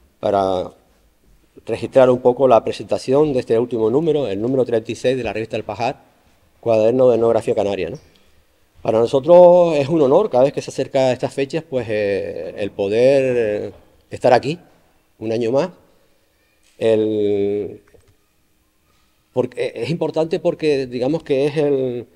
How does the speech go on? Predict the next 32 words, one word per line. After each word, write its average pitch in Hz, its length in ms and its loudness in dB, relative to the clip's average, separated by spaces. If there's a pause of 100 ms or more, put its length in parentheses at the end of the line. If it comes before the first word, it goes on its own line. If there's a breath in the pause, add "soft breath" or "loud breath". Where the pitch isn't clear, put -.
(300 soft breath)
el, 104 600 -2
el, 98 160 -6
la, 113 140 -4
la 123 120 0
síntesis 185 680 -4
de 120 160 -4
un 120 80 -2
año 147 200 0
de 139 80 0
trabajo 143 460 -2
con 113 720 -4
un 135 180 -4
número 139 720 2 (400 soft breath)
importante 127 640 0
de, 110 540 -2
de 104 160 -6
compañeros 113 520 -6
y 127 40 -6
compañeras, 120 500 -4
de 131 60 -6
investigadores 110 640 -4
e - 20 -8
investigadoras 113 560 -4
de 107 80 -4
toda 107 320 -4
Canarias 123 560 -4
y 107 100 -12
de 101 100 -8
más 110 140 -8
allá 113 200 -4
del 117 120 -4
mar, 131 200 -4